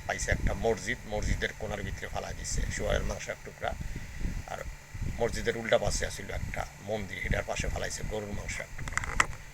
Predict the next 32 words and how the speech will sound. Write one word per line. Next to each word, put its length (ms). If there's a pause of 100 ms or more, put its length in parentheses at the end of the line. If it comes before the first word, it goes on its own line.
(140)
দিয়া 140
গাছের 360
উপরে 180
উঠে 200
চুপ 240
করে 140
বয়ে 160
রইছে। 540
এই 60
যে 80
ঘটনা, 640
এই 60
যে 160
পাঁচ 240
মিনিটের 300
ভিতরে 300 (640)
পাবলিক 340
সব 240
নাইমা 340 (800)
মাংস 420
লইয়া 180
লাগাইছে 360
বিরাট 320
মারামারি। 540 (760)
এখন 240
মসজিদকে 460
অপবিত্র 460
করে 200
লাইছে 260
হইল 180
শুয়ারের 380
মাংস, 280